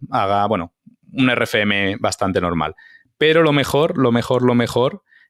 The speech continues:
es el email diario. Nosotros mandamos de lunes a viernes un email, pues, con este tipo de historias que os contaba al principio, ¿no? Que hay, que hay muchas de, de muchos productos. Entonces, ¿qué hacemos?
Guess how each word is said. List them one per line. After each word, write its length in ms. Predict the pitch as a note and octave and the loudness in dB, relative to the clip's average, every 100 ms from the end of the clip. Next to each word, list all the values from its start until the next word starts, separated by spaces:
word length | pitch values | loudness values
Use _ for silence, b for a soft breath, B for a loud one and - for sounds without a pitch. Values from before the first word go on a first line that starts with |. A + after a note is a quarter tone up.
| _ | _
es 180 | B2+ - | -6 -2
el 120 | A#2+ | 0
email 240 | G#2+ G#2 F#2 | 2 0 0
diario. 460 | E2+ D#2+ E2 F#2+ - _ _ _ _ _ _ _ _ - | 0 -2 -6 -12 -18 _ _ _ _ _ _ _ _ -2
Nosotros 340 | B2+ A#2+ B2+ C#3+ | 0 0 2 2
mandamos 420 | B2+ C3 G#2+ F#2+ | 4 4 2 0
de 100 | G2 | 2
lunes 240 | A#2 A2+ | 2 2
a 40 | B2 | 0
viernes 420 | C3+ D3+ E3 - B B - | 0 0 -2 -6 B B 0
un 160 | A#2+ | 2
email, 260 | B2 C3 D#3+ | 4 2 0
pues, 300 | A2 - - | -2 -4 -8
con 180 | - G#2 | -2 -2
este 220 | A#2 - | 0 -2
tipo 180 | B2+ B2+ | 0 0
de 60 | A#2+ | 0
historias 360 | - B2 A#2+ | 0 0 0
que 60 | - | -2
os 60 | - | -4
contaba 260 | G#2+ A2 | -2 0
al 80 | G2+ | 0
principio, 480 | G2+ F2+ G2 E2+ E2+ | -2 -2 -4 -2 -2
¿no? 140 | B2 | -2
Que 140 | A#2 G#2 | 0 0
hay, 580 | G#2 G#2 G#2+ G#2 - - | 2 2 2 0 -2 -4
que 140 | G2+ | -2
hay 840 | G#2 G#2 G#2 G2+ G2 G2 F2+ F2+ _ _ _ _ - - | 0 0 0 0 0 0 0 -4 _ _ _ _ -10 0
muchas 380 | A#2+ A#2 A#2+ A2 | 2 2 0 2
de, 320 | F#2 F2 E2 | 0 0 0
de 100 | F2+ | 0
muchos 240 | F2+ - | -2 -2
productos. 500 | - E2+ D#2 - - B B B B B | -2 -2 -4 -10 -14 B B B B B
Entonces, 280 | B2 B2+ C3+ | -2 0 -2
¿qué 60 | |
hacemos? 440 | C3+ - E2 F2 | -2 -2 -2 -4